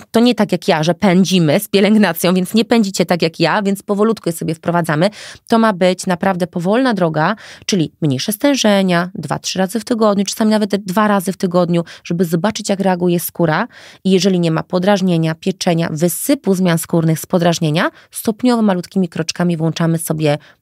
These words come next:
mm, większą częstotliwość retinoidów. Potem z czasem możemy sobie dołączyć kwasy. Genialnym składnikiem, jeżeli chodzi oprócz retinoidów o skóry problematyczne, na przykład jest kwas azelajnowy. Rewelacja. On jest naprawdę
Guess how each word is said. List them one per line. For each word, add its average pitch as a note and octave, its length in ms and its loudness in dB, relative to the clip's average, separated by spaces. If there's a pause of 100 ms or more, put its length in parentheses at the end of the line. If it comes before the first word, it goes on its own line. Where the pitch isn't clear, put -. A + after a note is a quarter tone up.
mm, D#3 200 2
większą D#3+ 320 -2
częstotliwość D#3 580 -4
retinoidów. F#3+ 580 0 (280)
Potem F#3+ 260 0
z - 60 -8
czasem F3 280 -4
możemy E3 260 -2
sobie E3 200 -4
dołączyć D#3 420 -4
kwasy. G#3+ 540 -2 (360)
Genialnym G#3+ 580 2
składnikiem, G3 500 -4
jeżeli F#3 240 0
chodzi F3+ 280 0
oprócz - 280 -4
retinoidów F3+ 500 0
o F3+ 60 -4
skóry - 240 -2
problematyczne, E3+ 640 -2
na F3 100 0
przykład E3 220 -6
jest E3 120 -12
kwas F3+ 300 -6
azelajnowy. D#3 600 0 (100)
Rewelacja. F#3+ 880 2 (380)
On F#3+ 180 2
jest - 160 -2
naprawdę F#3+ 540 2